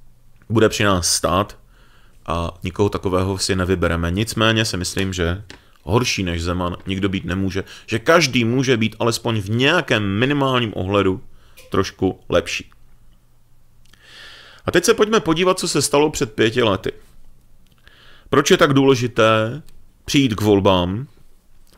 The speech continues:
a proč je tak důležité ve druhém kole se skřípěním zubů vybrat kohokoliv, kdo se nejmenuje Miloš Zeman?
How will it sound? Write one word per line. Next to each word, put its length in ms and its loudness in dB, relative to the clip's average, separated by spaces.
a 60 -6
proč 240 0
je 80 2
tak 160 -2
důležité 760 0
ve 160 2
druhém 400 2
kole 400 2
se 160 0
skřípěním 680 2
zubů 400 -6
vybrat 360 2
kohokoliv, 720 2
kdo 100 -2
se 160 -4
nejmenuje 460 0
Miloš 340 -2
Zeman? 240 -10